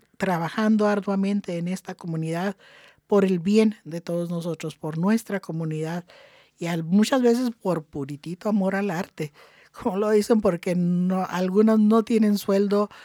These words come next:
algunas no sacan más que la satisfacción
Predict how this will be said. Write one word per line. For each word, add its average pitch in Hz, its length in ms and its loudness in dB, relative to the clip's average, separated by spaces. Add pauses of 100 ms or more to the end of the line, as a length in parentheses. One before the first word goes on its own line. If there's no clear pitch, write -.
(260)
algunas 185 600 2
no 208 200 2
sacan 240 420 0
más 214 180 2
que - 140 -4
la 185 120 -2
satisfacción 185 920 0